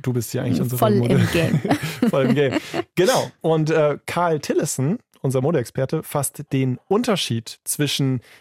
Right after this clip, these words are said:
Speaker 1: dieser sehr abgespaceden Haute Couture, die kaum jemand trägt, und genau diesen wahnsinnigen Kassenschlagern wie folgt zusammen.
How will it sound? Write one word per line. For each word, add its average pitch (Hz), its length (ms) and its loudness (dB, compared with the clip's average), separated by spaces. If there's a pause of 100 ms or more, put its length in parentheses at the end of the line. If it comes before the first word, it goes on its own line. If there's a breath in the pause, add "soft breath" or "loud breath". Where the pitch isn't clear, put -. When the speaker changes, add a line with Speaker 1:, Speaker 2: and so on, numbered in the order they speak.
(120)
Speaker 1:
dieser 131 300 -2
sehr 135 420 0
abgespaceden 151 640 -2
Haute 151 120 -2
Couture, 202 280 -2
die 160 120 -4
kaum 147 360 -2
jemand 190 260 0
trägt, 226 380 -6
und 143 380 -2 (340)
genau 143 360 0
diesen 196 760 0 (300 loud breath)
wahnsinnigen 165 840 0
Kassenschlagern 135 1000 -2 (640 soft breath)
wie 160 120 2
folgt 131 320 -2
zusammen. 120 640 -4